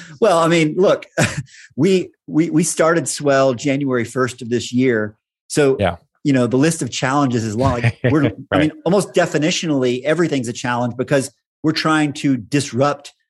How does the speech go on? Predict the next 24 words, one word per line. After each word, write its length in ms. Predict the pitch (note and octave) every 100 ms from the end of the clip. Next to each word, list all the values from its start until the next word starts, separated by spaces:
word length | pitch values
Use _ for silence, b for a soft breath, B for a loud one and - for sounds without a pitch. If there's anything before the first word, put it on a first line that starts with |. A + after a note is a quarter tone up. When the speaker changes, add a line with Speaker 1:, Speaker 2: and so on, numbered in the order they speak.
| _
Speaker 1:
you 100 | C3+
know, 400 | C3 B2 B2 B2 -
Speaker 2:
Yeah. 120 | -
Speaker 1:
a 100 | B2+
trillion 460 | B2+ - D#3 D3 C3+
dollar 320 | C3+ B2+ A#2+
industry 600 | B2+ D#3 - - A#2 A#2+
with 160 | A2+
lots 240 | A2+ C3+ -
of 80 | B2
entrenched 520 | A#2 - B2+ A2+ -
competitors. 680 | A2+ A#2+ D#3 A#2 F2+ G#2+ - b b b -
So 260 | D#3 C#3 C3+
Speaker 2:
Sure. 280 | - F#2 B2
Speaker 1:
literally, 520 | C#3 F#3+ D#3+ C#3+ C#3
by 240 | A#2 C#3+
definition, 580 | C#3 D#3 C#3 D3+ - C#3+
our 140 | B2+ A#2+
business 340 | D3 E3+ D3
plan 320 | - C3+ B2+
is 160 | B2 C3
a 60 |
challenge. 520 | B2+ A#2 G#2+ F#2+ G2+
Speaker 2:
<laughs> 60 | -